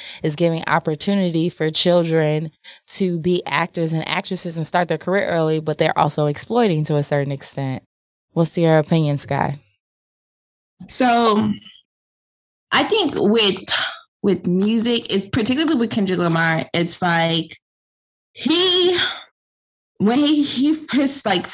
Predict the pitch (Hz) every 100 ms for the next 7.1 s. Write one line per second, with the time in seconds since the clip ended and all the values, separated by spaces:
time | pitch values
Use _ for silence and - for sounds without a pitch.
0 | - - - _ - - - 190 190 -
1 | 165 165 190 - 165 175 180 180 175 -
2 | - 185 170 160 170 208 220 - _ _
3 | _ - 202 196 190 180 - - - -
4 | 262 240 233 233 226 190 190 170 196 233
5 | 202 202 226 240 180 170 185 196 202 180
6 | - 165 156 180 170 - 139 95 76 -